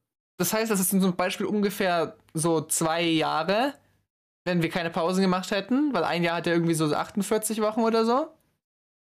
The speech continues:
Ich hab keine Ahnung, wie viele Wochen ein Jahr hat, aber achtundvierzig ist eine grobe Schätzung jetzt mal. Und hundert ist ja mehr als zwei mal achtundvierzig. Da, da sind wir auch wieder in dem Bereich des Wissenspodcasts, oder wie auch immer die Kategorie heißt.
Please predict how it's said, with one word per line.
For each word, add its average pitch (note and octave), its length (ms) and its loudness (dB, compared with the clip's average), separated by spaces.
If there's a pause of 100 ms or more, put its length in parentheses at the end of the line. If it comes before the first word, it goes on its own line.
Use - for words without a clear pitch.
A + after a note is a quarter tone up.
(640)
Ich D3+ 80 -6
hab C#3+ 80 -4
keine D3 140 -4
Ahnung, C#3+ 100 -2
wie - 40 -12
viele C3+ 140 -6
Wochen C#3+ 180 -2
ein C#3 60 0
Jahr C3 180 0
hat, C3 120 -2
aber C3+ 160 0
achtundvierzig D3+ 440 -4
ist C3+ 80 -4
eine C3+ 80 -4
grobe C#3+ 220 -2
Schätzung - 360 -2
jetzt G#3+ 240 -2
mal. A#3+ 260 0 (600)
Und G3 340 0 (240)
hundert A#3+ 420 2
ist - 160 -2
ja F#3+ 120 0
mehr G3+ 280 2
als F3+ 220 -2
zwei F#3+ 260 -2
mal F3 120 0
achtundvierzig. - 1000 -2 (640)
Da, E3+ 80 -2
da G3+ 160 -2
sind A3+ 120 4
wir A#3 80 2
auch G#3 80 2
wieder G#3 160 4
in F#3+ 120 2
dem F3 120 2
Bereich F3 200 0
des D#3 200 0
Wissenspodcasts, A3+ 720 -2
oder A3 100 0
wie A3 60 2
auch G#3+ 40 -2
immer G#3+ 100 2
die G#3+ 80 -2
Kategorie G#3 440 -2
heißt. G#3+ 460 -2